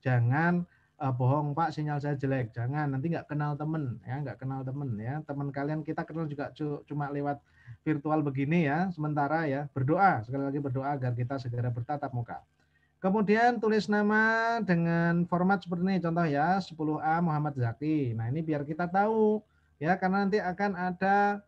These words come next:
eh, apa namanya, eh, memberikan, eh, presenta-, eh, presensi, ya, daftar hadir, ya. Jadi kalian harus menulis lengkap seperti ini. Mengenakan seragam S D untuk siswa kelas tujuh dan seragam S M P kelas delapan.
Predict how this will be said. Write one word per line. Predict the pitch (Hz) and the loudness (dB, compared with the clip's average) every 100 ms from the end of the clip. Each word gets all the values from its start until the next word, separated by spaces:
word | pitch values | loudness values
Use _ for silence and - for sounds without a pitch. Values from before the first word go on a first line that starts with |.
| _ _ _ - | _ _ _ -4
eh, | 170 170 165 | 0 0 0
apa | - 196 196 | 0 0 2
namanya, | 185 180 175 180 196 196 202 196 - 156 | 2 2 2 2 2 0 0 -4 -8 -6
eh, | 147 151 | -2 -2
memberikan, | 151 151 147 135 135 143 147 143 143 139 139 135 139 156 | -2 -2 -2 0 -2 -2 0 0 0 -2 -4 -4 -6 -8
eh, | 156 | -4
presenta-, | 175 175 170 165 151 | -4 -2 -4 -4 -4
eh, | 156 156 - _ _ _ _ _ _ | -4 -4 -6 _ _ _ _ _ _
presensi, | 175 190 196 202 196 254 220 110 107 | 2 2 4 0 -2 0 -2 -2 -2
ya, | 123 | -2
daftar | 123 - 123 120 | -2 -2 -2 -2
hadir, | 120 135 113 | 0 0 -2
ya. | 101 113 | -4 -6
Jadi | 117 127 | -6 -6
kalian | 135 127 139 135 | -4 -4 -4 -2
harus | 113 143 147 _ _ _ | -2 -4 -8 _ _ _
menulis | 127 123 135 135 | -2 0 0 -4
lengkap | 127 127 123 | -6 -6 -8
seperti | - 123 123 | -12 -6 -2
ini. | 123 160 220 - _ _ - | 0 0 -4 -8 _ _ -4
Mengenakan | 202 226 220 220 233 | 0 2 2 2 0
seragam | 214 226 214 180 | 0 0 2 2
S | 180 180 - | 2 0 6
D | 214 208 160 | 10 10 6
untuk | 135 147 | 2 -2
siswa | 143 147 143 | -2 -2 -2
kelas | 143 131 | -2 -4
tujuh | 147 127 180 | -6 -4 -2
dan | 160 151 156 | 0 -2 -2
seragam | 151 143 139 135 | -4 -4 -4 -4
S | 135 | -4
M | 143 | -4
P | 160 | -4
kelas | 151 131 | -6 -4
delapan. | 117 113 131 117 107 | -6 -4 -2 -2 -4